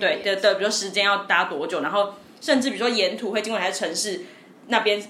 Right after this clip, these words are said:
Speaker 1: 哪，哪边是偏向海洋，哪边偏向山边，就是我必须写窗外的风景，我，我不想要让我角色其实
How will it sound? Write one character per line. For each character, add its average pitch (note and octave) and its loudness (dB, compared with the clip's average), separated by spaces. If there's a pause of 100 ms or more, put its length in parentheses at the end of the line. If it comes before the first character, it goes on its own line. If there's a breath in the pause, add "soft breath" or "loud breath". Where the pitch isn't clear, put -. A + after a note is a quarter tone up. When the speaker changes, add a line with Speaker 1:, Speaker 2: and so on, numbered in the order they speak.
(140)
Speaker 1:
哪， G3+ 0
哪 G#3+ 4
边 C#4+ 2
是 D#4+ -4
偏 - -4
向 D#4 0
海 F#3+ -2
洋， D#3 -2
哪 E3+ -4
边 G3+ -4
偏 A#3+ -2
向 A3+ -2
山 G3 -2
边， F#3 -2
就 A3+ -4
是 C#4 0
我 G3 0
必 C4 -6
须 B3 -2
写 - -2
窗 F3+ -4
外 G3+ -2
的 E3+ -4
风 E3+ -6
景， D3+ -10
我， F3 -2
我 G3+ 0
不 G3 -4
想 G3+ 0
要 A3+ 0
让 A3+ 0
我 F#3 0
角 F3+ -6
色 G#3+ 0
其 F#3 -6
实 D#3+ -10